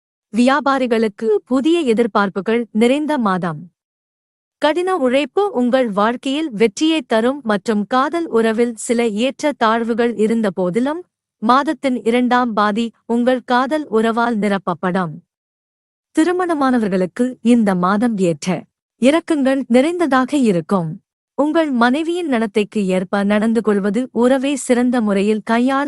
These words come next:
உதவும். குடும்ப வாழ்வில் சிறு சிறு பிரச்சனைகள் வந்தாலும் காதல் உணர்வு நிலைத்து குடும்பத்தை அன்புடனும்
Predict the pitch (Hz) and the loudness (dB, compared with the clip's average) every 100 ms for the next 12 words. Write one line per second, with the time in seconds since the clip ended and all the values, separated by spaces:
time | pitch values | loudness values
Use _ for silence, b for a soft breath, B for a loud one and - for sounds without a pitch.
0 | 240 190 185 170 165 170 - _ _ _ | -2 0 -2 -2 -4 -6 -14 _ _ _
1 | _ _ _ _ _ - 330 381 381 370 | _ _ _ _ _ -2 0 0 0 2
2 | 247 240 240 269 294 - - 311 349 - | 2 2 0 -4 -4 -10 -8 -4 -4 -2
3 | 349 359 269 262 254 262 254 254 202 202 | -2 -2 -2 -2 0 0 0 0 -2 -2
4 | 202 214 240 247 - - 262 285 302 302 | 0 0 -2 -4 -10 -2 0 2 0 -2
5 | - 247 254 247 233 196 185 180 226 214 | -2 0 0 0 -2 0 -2 -2 -2 -4
6 | _ - 302 330 349 330 - 294 - - | _ -6 -2 -2 0 -2 -2 -4 -4 -2
7 | 247 254 254 247 247 | -2 0 0 2 0